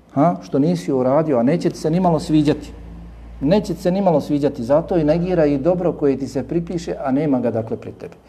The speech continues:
Pa kaže, „Međutim, nisam bio u namazu.” Jesam ja bio budan, ali nisam bio u namazu. Iz čega se zaključuje da su oni svoje noći provodili u namazu, da su bili budni.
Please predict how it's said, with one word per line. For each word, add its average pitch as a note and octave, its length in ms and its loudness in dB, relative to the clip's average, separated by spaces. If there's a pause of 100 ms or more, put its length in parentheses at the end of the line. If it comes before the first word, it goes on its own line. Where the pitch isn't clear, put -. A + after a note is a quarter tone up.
(320)
Pa A#2+ 100 -4
kaže, D#3 300 6
„Međutim, C#3+ 380 0
nisam E3+ 340 2
bio A3+ 120 4
u G3+ 40 4
namazu.” C3+ 380 0 (960)
Jesam G#3 300 4
ja G#3+ 80 6
bio G3 220 6
budan, C3+ 380 -2 (560)
ali G#2 120 -12
nisam A#2 260 0
bio E3+ 160 2
u D3 40 2
namazu. A2 440 -4
Iz - 60 -20
čega D#3+ 260 2
se E3 140 -4
zaključuje D#3 480 -4
da A#2+ 80 -4
su A2+ 160 -6
oni C#3+ 200 -2 (180)
svoje A#2+ 280 -6
noći C3 260 -4
provodili C3+ 460 -2
u G3+ 60 4
namazu, G3+ 380 4
da A#2 100 -4
su A#2 160 -6
bili D#3+ 240 2
budni. G3+ 440 2